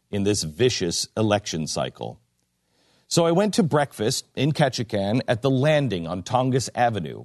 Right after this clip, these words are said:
and I discussed the stakes of the election with third-generation fishermen.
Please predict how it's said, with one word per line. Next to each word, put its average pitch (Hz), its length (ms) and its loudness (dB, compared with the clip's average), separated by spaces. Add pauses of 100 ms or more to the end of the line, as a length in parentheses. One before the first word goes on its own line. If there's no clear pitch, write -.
(140)
and 120 140 0
I 127 80 4
discussed 170 640 -2
the 170 60 2
stakes - 640 0
of 101 140 -2
the 98 100 -2
election 95 500 -2 (320)
with 139 200 2
third-generation 170 880 2
fishermen. 90 640 -2